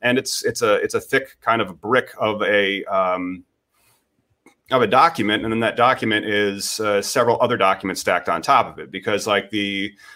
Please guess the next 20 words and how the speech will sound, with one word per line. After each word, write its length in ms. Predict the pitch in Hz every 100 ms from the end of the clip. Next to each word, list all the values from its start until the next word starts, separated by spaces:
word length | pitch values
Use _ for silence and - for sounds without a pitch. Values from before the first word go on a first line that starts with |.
| _ -
uh, 180 | 98 95
the 80 |
craft 380 | 104 139 131 -
grower 340 | 113 127 127 110
application, 580 | 98 101 110 104 101
for 160 | 98 101
example, 460 | 90 101 101 107 101
was 200 | 98 98
exhibits 580 | 87 87 110 104 - -
A 280 | 117 117 113
through 380 | - 107 101 -
S. 380 | 73 - - _ _ _ _ -
Uh, 420 | 98 95 95 92
I 80 | 107
can't 240 | - 147
remember. 500 | 120 120 131 110 101 - _ _ _ -
It's 200 | 98 -
just 180 | 92 85
weird, 360 | 107 95 90
I, 180 | 85